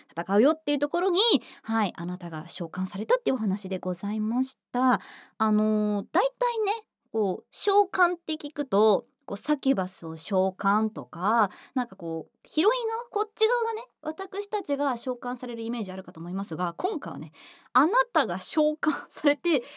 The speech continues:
出てきたよってことでございました。で、私はですね、あの、ソニア、ソニア役を担当させていただいてます。私は姉ですね。で、妹が日向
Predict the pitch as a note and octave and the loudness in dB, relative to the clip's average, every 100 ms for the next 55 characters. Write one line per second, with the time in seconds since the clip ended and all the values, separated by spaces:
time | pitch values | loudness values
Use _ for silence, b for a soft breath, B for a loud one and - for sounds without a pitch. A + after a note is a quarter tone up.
0 | B - D4+ D#4+ D4 - B3+ F4+ G4 G#3 | B -2 0 0 -2 0 2 2 0 -4
1 | G#3 G3+ F3+ F3+ F#3+ G3 G#3+ B3+ A3 F3+ | -2 -2 -2 -4 -4 -2 -2 -4 -4 -6
2 | D#3+ b b F#4 E4+ - C4+ F4+ - - | -6 b b -2 -2 -2 -4 -4 -6 -6
3 | F4+ D4 B3+ G3+ G#3+ G#3 B B A3 G#3 | -2 -2 -2 -2 0 -2 B B -4 -2
4 | G3+ - - A#4 C5+ A4+ B3+ - _ _ | -4 -10 -2 0 0 0 -2 -4 _ _
5 | _ - A3+ A3+ A3+ G#3+ G#3 G3+ G#3+ G#3 | _ -6 -4 -4 -6 -8 -8 -8 -8 -6
6 | G3+ G3+ G3 G3+ F#3 - - - - G#3 | -6 -6 -12 -12 -16 -16 -16 -16 -8 -2
7 | E4 F#4+ A4 - b b G#3+ G3+ E3 E3 | 0 0 -4 -8 b b -12 -10 -8 -8
8 | _ G#3 A#3 B3 A#3 F3 F#3 _ _ G4+ | _ 0 2 0 -2 -6 -8 _ _ -8
9 | - B3+ B3+ C4+ C4+ C4+ G#3 - _ - | -6 0 4 4 2 -2 -6 -8 _ -14
10 | G3 | -12